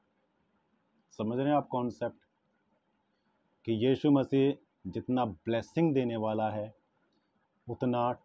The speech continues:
ठोकर देने वाला भी है। आज मैं, मैं और, मैं और बहुत सारे लोगों को देखता हूँ अपने साथ साथ।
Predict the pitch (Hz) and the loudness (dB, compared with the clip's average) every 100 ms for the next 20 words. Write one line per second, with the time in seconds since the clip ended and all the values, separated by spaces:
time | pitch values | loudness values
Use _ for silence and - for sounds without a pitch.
0 | - 120 110 98 123 107 101 95 90 87 | -10 -6 -4 -2 -2 -2 -4 -4 -6 -8
1 | 85 85 80 - _ _ _ _ _ _ | -10 -12 -16 -20 _ _ _ _ _ _
2 | _ _ _ _ - 170 170 165 160 127 | _ _ _ _ 0 2 4 2 2 2
3 | 143 156 151 143 - _ - 117 123 139 | 2 2 2 0 -6 _ -10 -6 0 0
4 | 156 311 - 123 127 120 143 170 156 143 | 0 -4 -10 -6 -2 -2 -2 0 2 2
5 | 131 117 123 139 139 104 107 - 113 98 | 2 2 0 2 0 -2 -4 -4 -6 -6
6 | 78 _ _ 110 123 131 - 98 - 87 | -10 _ _ -6 -4 -2 -2 -6 -6 -10